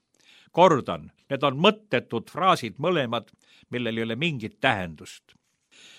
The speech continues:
Jumala mõiste ületab ka kosmilise tunnetuse kategooriad.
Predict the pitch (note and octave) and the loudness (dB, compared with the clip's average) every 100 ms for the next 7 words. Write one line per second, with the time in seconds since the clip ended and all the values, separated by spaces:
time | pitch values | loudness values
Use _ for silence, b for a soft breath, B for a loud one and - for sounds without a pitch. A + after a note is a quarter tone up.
0 | b b b F#3+ A#3+ G3+ F#3+ G3 A3+ - | b b b 0 4 4 4 4 0 2
1 | D#3+ G#3+ G3+ - - D3+ - D#3 D3+ - | 4 8 6 4 0 0 0 0 0 2
2 | G#3 - D#3+ C#3 C#3 B2 A#2+ F#3 E3+ A#2+ | 0 0 -2 -2 -2 -2 -2 -2 -2 -4
3 | - B2+ A2+ A#2 A#2 - G#2+ - C#3 F2+ | -6 -6 -4 -2 -4 -4 -4 0 0 0
4 | F2 D2 | -4 -10